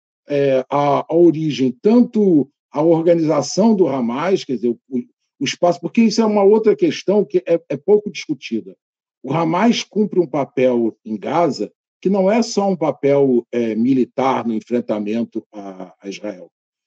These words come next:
Ele cumpre um papel de assistência social. Ele cum-, ele, ele, ele tem escola, ele tem hospitais, é, ele cum-,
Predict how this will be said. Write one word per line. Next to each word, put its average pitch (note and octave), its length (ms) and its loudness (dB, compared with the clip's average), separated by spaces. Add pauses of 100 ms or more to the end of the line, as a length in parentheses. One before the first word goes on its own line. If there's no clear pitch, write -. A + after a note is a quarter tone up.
(300)
Ele D#3 220 0
cumpre A3+ 360 0
um G3 80 -2
papel G3 340 0
de G#3+ 100 -4
assistência A3 520 -2
social. F3+ 720 0 (380)
Ele C3+ 220 -2
cum-, G#3 300 0
ele, E3+ 340 2
ele, E3 560 2 (180)
ele C#3+ 140 -4
tem F#3+ 180 0
escola, D3+ 800 0 (300)
ele B2+ 140 -4
tem E3 140 -2
hospitais, E3+ 1040 0 (400)
é, B2 380 -2
ele E3+ 280 -2
cum-, G#3+ 400 0